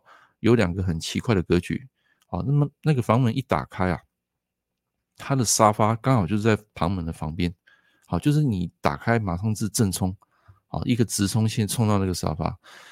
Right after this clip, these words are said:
然后它的里面室内啊，完全没有一点阳光。啊，听得懂吗？一般我们在自己的住所啊，多少都会有一些阳光啊，落地窗啊。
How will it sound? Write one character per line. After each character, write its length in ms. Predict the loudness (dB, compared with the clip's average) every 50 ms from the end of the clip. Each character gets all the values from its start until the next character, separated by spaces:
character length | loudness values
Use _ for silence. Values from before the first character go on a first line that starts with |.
| -20 -20 _ _ _
然 160 | -2 0 2
后 180 | 4 4 4 2
它 320 | 0 -4 -6 -2 0 0 0
的 300 | 0 0 0 2 2 2
里 200 | 0 -2 -2 2
面 220 | 4 4 4 4
室 240 | 4 0 0 0 0
内 160 | 2 2 0
啊， 60 | -2 -4 -6
完 220 | -4 -2 -2 -2 -2
全 240 | -4 -4 -4 -2
没 180 | -2 0 0 0
有 100 | 0 0
一 80 | -2 -2
点 180 | -2 -2 -2
阳 180 | -2 -2 -4 -2
光。 220 | 0 0 -2 -2 -4 _ _ _ _ _ _ _ _ _ _ _ _
啊， 160 | -6 -6 -4
听 160 | -2 0 0
得 80 | 0 0
懂 100 | 0 0
吗？ 80 | -2 -2
一 60 | -2 2
般 120 | 2 4
我 140 | 4 4 2
们 220 | 0 0 -2 -4 -2
在 360 | 0 2 4 4 4 2 0 -4 -12 -20 -20 -20 -20 _ _ _ _ -20 _ _ _ _ _
自 120 | -6 -2 0
己 80 | 0
的 100 | 2 0
住 200 | 0 2 0 0
所 180 | 0 0 -4 -4
啊， 100 | -4 -6 -2
多 100 | -2 -2
少 160 | 0 0 -2
都 160 | 0 2 2
会 120 | 2 4 2
有 100 | 2 0
一 60 | -2
些 160 | -2 -2 -2
阳 200 | -2 -2 -2 -4
光 200 | -2 -2 -2 -2
啊， 100 | -2 -2
落 140 | -2 -2 -2
地 120 | -2 -2
窗 220 | -4 -2 -2 -2 0
啊。 180 | -2 -2 -4